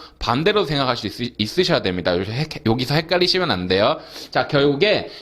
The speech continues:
if절에서 were가 나왔다는 얘기는 얘는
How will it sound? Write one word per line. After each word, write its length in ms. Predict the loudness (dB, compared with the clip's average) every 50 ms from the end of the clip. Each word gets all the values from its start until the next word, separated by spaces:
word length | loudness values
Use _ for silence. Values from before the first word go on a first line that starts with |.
| -4 -2
if절에서 1160 | -2 -2 0 0 0 0 2 2 2 4 4 2 2 2 0 0 2 0 -2 -2 -6 -10 -12
were가 460 | -6 -2 2 4 4 4 4 2 2 2
나왔다는 480 | 2 2 2 2 2 0 0 0 0
얘기는 340 | -2 0 0 0 0 2 2
얘는 460 | 2 2 2 0 0 -2 -4 -8 -16